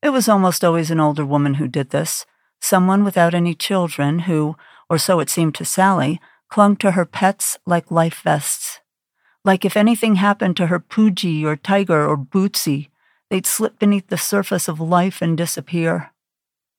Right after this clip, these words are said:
Sally had convinced herself she didn't want to become one of those people, convinced herself she didn't want substitutes. But maybe being one of those people wasn't so bad.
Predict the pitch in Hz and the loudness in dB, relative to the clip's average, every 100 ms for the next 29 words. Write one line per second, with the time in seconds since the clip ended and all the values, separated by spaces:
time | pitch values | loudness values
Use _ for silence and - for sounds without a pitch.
0 | _ _ _ _ - 208 254 285 269 254 | _ _ _ _ 0 2 4 4 2 4
1 | 233 233 233 - 196 170 180 165 - 170 | 2 4 2 2 -2 0 0 0 -2 -4
2 | 180 208 - 208 220 202 202 - 233 202 | -2 -2 0 2 4 2 -2 0 2 4
3 | 185 170 185 185 - 196 - 143 143 - | 2 0 0 -2 -4 -8 0 0 0 -8
4 | _ _ _ _ _ - 214 196 240 240 | _ _ _ _ _ 4 6 6 4 4
5 | - 180 - 165 151 - 185 156 214 - | 0 -2 0 0 0 -4 -4 -2 -2 2
6 | 202 208 - - 202 - 185 - 160 - | 2 2 0 0 0 -2 -4 -2 -4 -4
7 | - - _ _ _ _ _ _ _ _ | -8 -8 _ _ _ _ _ _ _ _
8 | - 254 277 277 254 240 233 214 226 233 | 0 2 2 0 -2 2 6 6 6 4
9 | 226 214 - 254 247 208 185 185 190 208 | 2 0 -4 -6 -4 -4 -2 -4 0 0
10 | - 208 185 - 220 254 143 | 0 -4 -4 -2 -2 -2 -4